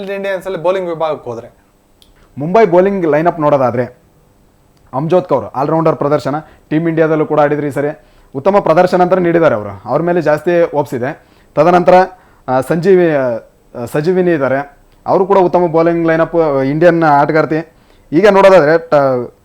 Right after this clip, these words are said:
Speaker 2: ಶೋಭಾನಿ ಸೌತ್ ಆಫ್ರಿಕಾದ ಬೆಸ್ಟ್ ಬೌಲರ್ ಅಂತಾನೆ ಹೇಳ್ಬೋದು. ಅತಿ ಹಿರಿಯ ಆಟಗಾರ್ತಿ, ಬೆಸ್ಟ್ ಬೌಲರ್. ಈಗ ಅವ-, ಅವ್ರ ಬಗ್ಗೆ ಮಾತಾಡೋದಾದ್ರೆ ತುಂಬಾ ಇದೆ, ಯಾಕಂದ್ರೆ ವರ್ಲ್ಡ್ ಕಪ್ ಅಲ್ಲೂ ಕೂಡ ಅವ್ರದ್ದೇ ಆದಂತ ಒಂದು ವರ್ಚಸ್ಸು ಮೂಡಿಸಿದ್ರು. ಆ, ಒಳ್ಳೆ ಬ-, ಆ, ಟೀಮ್ ಅಂತೂ ಚೆನ್ನಾಗಿದೆ.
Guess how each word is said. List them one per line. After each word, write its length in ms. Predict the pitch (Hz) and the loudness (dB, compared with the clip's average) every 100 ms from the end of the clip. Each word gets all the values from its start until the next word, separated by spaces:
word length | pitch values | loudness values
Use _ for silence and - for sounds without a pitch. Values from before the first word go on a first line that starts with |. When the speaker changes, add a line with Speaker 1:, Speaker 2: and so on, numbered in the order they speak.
| _ _ _ _ _ - | _ _ _ _ _ -4
Speaker 2:
ಶೋಭಾನಿ 380 | 170 170 180 131 - - - - - _ _ - | 2 4 4 2 -10 -18 -18 -18 -20 _ _ -6
ಸೌತ್ 200 | 143 156 | -4 2
ಆಫ್ರಿಕಾದ 420 | 190 190 180 180 | 2 2 0 0
ಬೆಸ್ಟ್ 420 | 127 113 151 - 180 | 0 -4 -10 -6 0
ಬೌಲರ್ 340 | 175 180 175 | 2 4 2
ಅಂತಾನೆ 320 | 170 165 170 | 0 -2 -2
ಹೇಳ್ಬೋದು. 440 | 156 147 123 104 - _ _ - | -2 -2 -6 -10 -16 _ _ -14
ಅತಿ 220 | - 190 | -6 -2
ಹಿರಿಯ 280 | 170 180 185 | 0 2 4
ಆಟಗಾರ್ತಿ, 640 | 175 165 160 160 170 165 117 | 4 2 -2 -4 -6 -10 -8
ಬೆಸ್ಟ್ 240 | 143 - | -8 -6
ಬೌಲರ್. 380 | 139 156 175 170 - _ _ _ - | -2 2 2 0 -4 _ _ _ -6
ಈಗ 140 | 180 | 4
ಅವ-, 600 | 190 135 139 151 143 147 | 4 4 2 2 2 0
ಅವ್ರ 120 | 143 139 | -2 -4
ಬಗ್ಗೆ 300 | 147 160 170 | -2 0 0
ಮಾತಾಡೋದಾದ್ರೆ 600 | 156 143 175 175 170 180 | 0 2 2 2 0 0
ತುಂಬಾ 240 | 170 185 | 2 2
ಇದೆ, 140 | 135 | 2
ಯಾಕಂದ್ರೆ 400 | 104 113 127 151 | -4 -10 -4 -2
ವರ್ಲ್ಡ್ 140 | 151 156 | -2 0
ಕಪ್ 180 | 165 165 | 0 0
ಅಲ್ಲೂ 140 | 160 | 0
ಕೂಡ 120 | 165 | 2
ಅವ್ರದ್ದೇ 280 | 143 160 170 | 2 2 2
ಆದಂತ 240 | 160 151 | 2 0
ಒಂದು 300 | 156 156 151 | -2 -2 -4
ವರ್ಚಸ್ಸು 340 | 139 135 156 156 | -4 -4 -6 -6
ಮೂಡಿಸಿದ್ರು. 380 | 156 143 147 160 - _ _ - | -8 -6 -6 -6 -8 _ _ -4
ಆ, 20 | |
ಒಳ್ಳೆ 280 | 147 165 202 | 0 0 0
ಬ-, 480 | 143 120 - _ - | -4 -10 -12 _ -10
ಆ, 160 | 123 | -8
ಟೀಮ್ 280 | 123 175 190 | -4 -2 0
ಅಂತೂ 140 | 185 196 | -2 -2
ಚೆನ್ನಾಗಿದೆ. 520 | 170 185 135 95 | 0 0 -2 -6